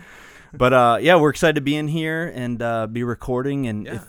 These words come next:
Speaker 1: if you've never seen us and wonder what we look like, you can go on YouTube, find us at
Speaker 2: Here
Speaker 1: the
Speaker 2: we are.
Speaker 1: Multiply Podcast.
Speaker 2: Yeah. But, but typically, we're a little less warm and sweaty because this
Speaker 1: Yeah.
Speaker 2: is
Speaker 1: It's toasty in here.
Speaker 2: one thing we've miscalculated about this room.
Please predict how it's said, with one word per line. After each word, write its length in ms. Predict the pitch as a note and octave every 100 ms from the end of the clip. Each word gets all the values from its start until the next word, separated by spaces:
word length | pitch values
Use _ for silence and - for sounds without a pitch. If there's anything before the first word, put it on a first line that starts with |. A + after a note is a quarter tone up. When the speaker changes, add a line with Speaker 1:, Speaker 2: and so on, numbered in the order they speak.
| -
Speaker 1:
if 220 | A#2 -
you've 200 | C3 A#2
never 300 | C3+ D#3 F3
seen 340 | - F3+ F#3
us 220 | A#2 F#2+ A#2
and 120 | G#2+
wonder 200 | B2 B2
what 100 | A#2
we 80 | A2+
look 220 | A#2+ -
like, 180 | G2+ A2+
you 80 |
can 140 | G#2+ A#2
go 100 | A2+
on 140 | A2
YouTube, 440 | G#2+ A#2+ - C3 C3+
find 240 | A#2 A2
us 140 | A2+
at 100 | A2+ A2+
Speaker 2:
Here 20 |
Speaker 1:
the 60 |
Speaker 2:
we 60 | G#2+
are. 140 | A2 A2+
Speaker 1:
Multiply 300 | A2 A#2 A#2
Podcast. 460 | D#3+ E3+ G#3 - -
Speaker 2:
Yeah. 260 | A#2 A2 G2 - _ _ -
But, 240 | D#3 - -
but 320 | C#3+ C#3+ -
typically, 420 | B3 A3 - D3
we're 160 | A#2+ A#2+
a 40 |
little 220 | B2+ C#3
less 320 | B2 A#2+ - -
warm 320 | A#2 B2 A#2
and 100 | G2+
sweaty 460 | - G#2 F#2+ E2+ _ - _ _
because 360 | - - A#2 G2+
this 140 | C3+ B2
Speaker 1:
Yeah. 160 | G#2
Speaker 2:
is 360 | G2+ F#2 - -
Speaker 1:
It's 240 | - C#3+ -
toasty 440 | - F#3 - A#2
in 80 | F#2
here. 100 | F2+
Speaker 2:
one 140 | D3+
thing 160 | D3+ C3+
we've 160 | B2 A2+
miscalculated 720 | B2 - B2 A2 - G2+ G2+
about 240 | G2 F#2+
this 260 | A2 - -
room. 320 | B2+ G#2+ F#2+